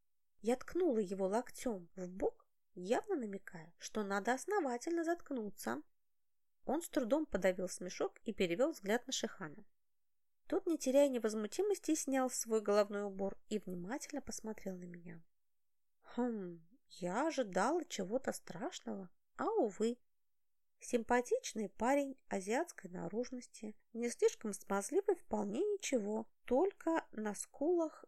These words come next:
лиловые чешуйки. Э, да в венах его, значит, течёт нажья кровь? Шихан – дальний родственник нагам Ашадр Шарсы,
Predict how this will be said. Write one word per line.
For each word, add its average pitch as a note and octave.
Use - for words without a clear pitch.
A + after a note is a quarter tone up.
лиловые G3
чешуйки. B3+
Э, G3+
да G3+
в A#3+
венах C#4
его, A3
значит, B3
течёт C#4
нажья G#3
кровь? C4
Шихан – A3
дальний F#3+
родственник A#3+
нагам F#3
Ашадр F#3
Шарсы, -